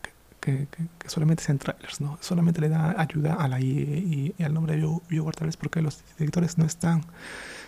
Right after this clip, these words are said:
Eh, solamente el nombre, tal vez decir que no está perdido nada, ¿no? Luego Back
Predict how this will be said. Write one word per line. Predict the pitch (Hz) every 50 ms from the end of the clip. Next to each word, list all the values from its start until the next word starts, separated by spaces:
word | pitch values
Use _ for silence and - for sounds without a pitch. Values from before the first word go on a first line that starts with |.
| - - - - -
Eh, | 165 143 143 143 139
solamente | - - 139 135 131 131 135 135 131 135
el | 127 131
nombre, | 143 151 156 143 139
tal | - 139 139
vez | 139 147 147 - - - - - - -
decir | - 147 139 123 - 147 -
que | - - 147
no | 131 135 131
está | 127 - - 127
perdido | 120 - 123 123 131 127 123 131 127
nada, | 131 131 135 131 127 135 127
¿no? | 127 139 143 - - - - - - - - - - - - - - - -
Luego | 160 165 165 165 160 165
Back | 156 151 156 156 - - 156